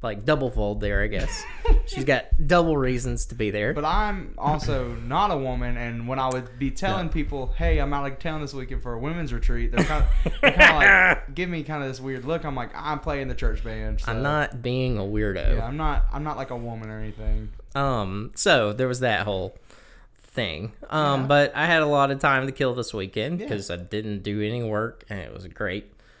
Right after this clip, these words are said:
Speaker 1: Uh, at least on the weekend. And,
Speaker 2: Right.
Speaker 1: um, I found myself watching the Paramount Halo show.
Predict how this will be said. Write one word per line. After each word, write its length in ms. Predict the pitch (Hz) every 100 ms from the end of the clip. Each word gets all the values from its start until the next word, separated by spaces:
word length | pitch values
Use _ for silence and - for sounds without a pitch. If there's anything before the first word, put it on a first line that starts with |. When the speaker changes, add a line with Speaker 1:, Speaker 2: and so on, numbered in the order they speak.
| - _
Speaker 1:
Uh, 280 | 113 110 101 104
at 100 | 143
least 220 | 170 143
on 80 | 135
the 60 | 117
weekend. 560 | 135 117 101 123 143 -
And, 460 | 131 127 127 123 117
Speaker 2:
Right. 20 |
Speaker 1:
um, 540 | 120 113 107 104 104 - - -
I 120 | 123
found 280 | 120 160 196
myself 600 | 202 208 123 107 113 -
watching 680 | - 127 131 - 185 165 151
the 400 | 131 113 107 104
Paramount 600 | - 170 175 160 151 160 - - -
Halo 460 | 175 180 151 76 -
show. 340 | - 110 -